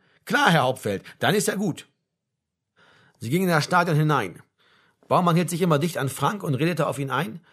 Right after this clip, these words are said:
während sie durch irgendwelche Gänge im Inneren des Stadions irrten, auf der Suche nach den Räumen siebenundzwanzig E dreizehn sechsundsiebzig und achtundzwanzig E dreizehn sechsundsiebzig.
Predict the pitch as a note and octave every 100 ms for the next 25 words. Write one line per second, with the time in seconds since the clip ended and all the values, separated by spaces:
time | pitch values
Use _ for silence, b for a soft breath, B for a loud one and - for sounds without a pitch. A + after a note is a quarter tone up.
0 | b _ C#3 C#3+ D#3 C3+ - F3+ F3 C#3+
1 | C3+ F3 E3+ D#3+ F3+ D#3 D3+ B2+ E3+ F3
2 | E3+ D#3 - G3 G3+ - D3+ - C3 F#3+
3 | E3 E3 D3 C3+ D3+ D#3+ C#3+ B - D#3
4 | F3+ F3 D#3+ F3 F3 D3+ - F#3+ - B2+
5 | D#3+ F3 D3+ E3 - C#3+ F3 - E3+ F3+
6 | F3+ - A2 G#2 G2+ A2+ - B2 F2+ G2
7 | F#2+ G#2+ F2+ - F2 F#2 - - -